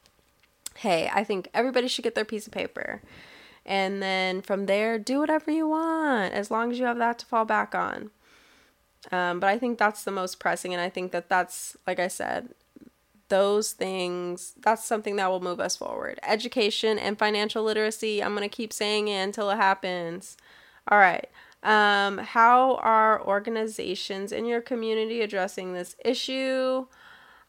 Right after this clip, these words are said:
I have no idea. I should. I have all this free time right now, so I should do some research. And you're learning that, like, I just moved here to this place, and I don't know a lot about it. Um,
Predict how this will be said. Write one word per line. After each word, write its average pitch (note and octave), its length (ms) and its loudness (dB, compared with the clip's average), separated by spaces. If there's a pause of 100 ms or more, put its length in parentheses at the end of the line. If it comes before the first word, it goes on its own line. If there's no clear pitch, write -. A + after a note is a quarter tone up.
I A3 120 6
have C4 160 2
no C4+ 180 2
idea. A3+ 680 -2
I G#3 140 6
should. A#3 680 0
I A3 60 0
have G#3+ 120 4
all A3+ 140 6
this A#3 160 -2
free A3 160 -2
time G#3 320 -2
right F#3 160 -2
now, E3+ 400 2
so F#3 200 -4
I F#3 120 0
should G#3 180 -6
do G#3+ 80 -4
some G3+ 220 -2
research. - 720 -6 (1120)
And F#3 440 0
you're G3 160 0
learning F#3 420 0
that, F3+ 260 4
like, F3 240 4
I F3+ 100 2
just F#3+ 240 -6
moved F#3 300 -6
here F#3 460 -8 (240)
to G#3 120 -6
this F#3+ 180 -8
place, F3 460 -2
and - 100 -2
I F3 100 6
don't F#3 240 2
know F3 160 2
a F3 40 -2
lot F3 160 4
about E3+ 240 6
it. E3+ 260 -2
Um, G3 420 2